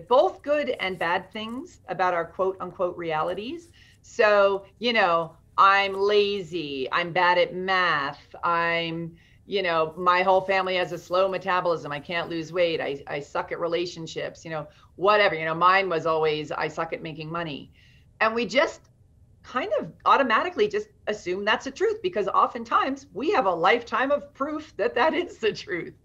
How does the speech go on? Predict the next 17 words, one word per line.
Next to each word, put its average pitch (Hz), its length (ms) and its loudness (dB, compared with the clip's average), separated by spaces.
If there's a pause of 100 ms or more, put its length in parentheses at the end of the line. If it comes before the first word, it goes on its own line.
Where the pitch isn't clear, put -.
(480)
And 226 180 0
so 240 560 4 (600)
when 240 340 0
you 247 140 -2
stop 320 580 2
and 214 180 -4
pull 233 220 0
back 262 360 2
and 220 100 -8
be 208 120 2
like, 196 280 2
"Okay, 254 520 0
there 226 160 2
is 240 300 2
evidence 240 500 0
of 262 280 -2
this, 175 360 -2